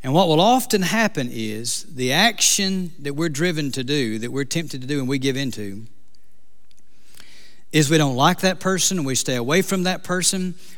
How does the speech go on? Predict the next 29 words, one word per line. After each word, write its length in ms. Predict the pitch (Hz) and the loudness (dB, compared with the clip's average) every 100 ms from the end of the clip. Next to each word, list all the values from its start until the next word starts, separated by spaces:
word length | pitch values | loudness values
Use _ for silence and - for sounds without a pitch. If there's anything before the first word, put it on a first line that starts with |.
| - | -4
we 100 | 143 | 2
don't 220 | 147 143 | 2 2
interact 460 | 143 123 139 185 180 | -2 0 2 2 2
with 100 | 180 | 0
that 180 | 185 - | 0 0
person. 520 | 190 175 - 185 175 - - - | -2 0 0 -2 -4 -8 -12 -8
And 80 | - | 0
I'll 100 | 160 | 2
tell 140 | 185 220 | 4 4
you 60 | |
this, 300 | 190 202 147 | 4 2 0
if 180 | 170 131 | -2 -2
you 80 | 180 | 0
don't 300 | 208 220 - | 2 0 -2
interact 460 | 180 175 190 220 147 | -2 2 2 0 -2
with 80 | |
that 160 | 127 - | -4 -4
person, 480 | 123 117 - 147 147 - - - - - - - | -6 -4 -4 -6 -8 -10 -10 -10 -10 -10 -4 6
you 140 | 285 | 6
can't 260 | 269 269 220 | 8 6 6
do 140 | 269 | 8
what 180 | 277 247 | 8 6
this 140 | 302 | 4
text 400 | - 320 302 - | 6 6 6 6
says. 560 | - 175 107 95 - - - - - - - - - - - - - - - - - - - - - - | 6 6 4 0 -2 -4 -8 -10 -10 -10 -10 -10 -10 -10 -10 -10 -10 -10 -10 -10 -10 -10 -10 -10 -8 2
You 160 | 254 | 6
can't 240 | 285 254 277 | 8 8 6
encourage 540 | 311 311 339 330 175 | 6 6 6 4 2
them. 140 | 127 | 0